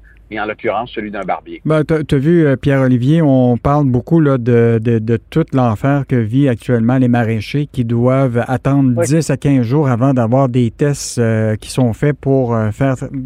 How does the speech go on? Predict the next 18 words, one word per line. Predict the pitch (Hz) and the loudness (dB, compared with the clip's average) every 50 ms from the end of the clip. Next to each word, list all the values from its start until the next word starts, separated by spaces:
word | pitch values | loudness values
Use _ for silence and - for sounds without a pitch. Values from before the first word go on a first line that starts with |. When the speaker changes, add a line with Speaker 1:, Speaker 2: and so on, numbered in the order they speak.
| 139 143 | -8 -6
Speaker 2:
justement | 131 123 120 123 151 170 160 - - - 151 143 147 156 151 | -4 -2 0 0 2 0 0 0 -2 -4 -2 0 0 -2 -2
faire | - 165 160 147 | -2 -4 -4 -4
travailler | - 135 131 123 123 123 127 131 147 151 | -2 -4 -2 0 0 2 2 2 0 0
ces | - - 123 | -4 -6 -6
travailleurs | - 127 127 123 123 131 139 | -4 -2 -2 -2 0 0 0
immigrants | 135 127 123 120 117 113 120 120 143 156 - - - - - - - - | 0 0 -2 -2 -4 -4 -2 -2 -2 -2 -4 -8 -20 -20 -20 -20 -20 -20
sur | - - - - 160 156 143 | -20 -10 -4 -2 0 0 2
les | 135 131 120 | 2 2 0
champs | 107 - - 156 160 147 | 0 -2 -2 -2 -4 -4
pour | - 135 120 107 - | -4 -6 -6 -6 -8
semer, | - - - 151 139 131 131 147 180 175 147 | -6 -4 -2 0 2 2 2 2 2 0 -2
euh, | 120 120 110 - | -2 -4 -4 -4
pour, | - 127 127 117 110 | -4 -2 -2 -2 0
euh, | 117 113 | -2 0
la | 113 117 117 | 0 -2 -2
période, | - 127 117 113 123 135 143 135 123 | -2 -2 -2 0 0 0 0 0 0
euh, | 120 117 113 110 110 113 113 - 117 120 120 120 120 127 | 0 0 0 -2 -2 -4 -4 -6 -4 -4 -4 -4 -4 -4
estivale. | 117 - - - 127 117 120 147 175 | -6 -6 -6 -4 -2 -2 0 -2 -2